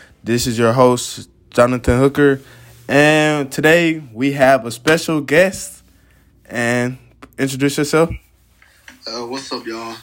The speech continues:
Speaker 2: My name is Jackson Bramlett here. Signing in from Athens, Georgia, you know, just ready to talk a little sports,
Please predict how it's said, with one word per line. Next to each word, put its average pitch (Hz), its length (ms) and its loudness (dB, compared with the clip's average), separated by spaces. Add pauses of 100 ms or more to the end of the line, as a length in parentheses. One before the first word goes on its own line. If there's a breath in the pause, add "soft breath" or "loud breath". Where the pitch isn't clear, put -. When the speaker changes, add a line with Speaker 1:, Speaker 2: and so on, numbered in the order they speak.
(140)
Speaker 2:
My - 120 -12
name 113 160 -8
is 110 80 -14
Jackson 113 420 -10
Bramlett 117 380 -10 (200)
here. 120 280 -8 (580 loud breath)
Signing 165 340 -6
in 151 60 -8
from 135 140 -18
Athens, 127 340 -10
Georgia, 120 340 -12
you 123 80 -18
know, 123 200 -14
just 165 420 -16 (160)
ready 123 220 -6
to 143 60 -16
talk 147 140 -10
a 160 40 -18
little 160 180 -10
sports, - 380 -12